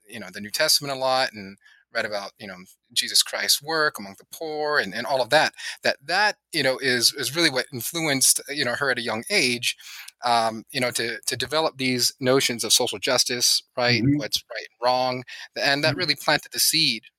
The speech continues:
Speaker 1: right, to become involved, right? And, and so as you're discussing that, right, that I think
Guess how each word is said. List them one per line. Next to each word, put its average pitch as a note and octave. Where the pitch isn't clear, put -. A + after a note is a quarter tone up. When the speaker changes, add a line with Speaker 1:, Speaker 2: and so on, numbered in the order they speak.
Speaker 1:
right, C#3
to A#2+
become B2
involved, A#2+
right? A#2
And, B2
and C3+
so D3+
as C#3
you're C3
discussing C3+
that, C#3
right, C#3+
that B2
I C3+
think -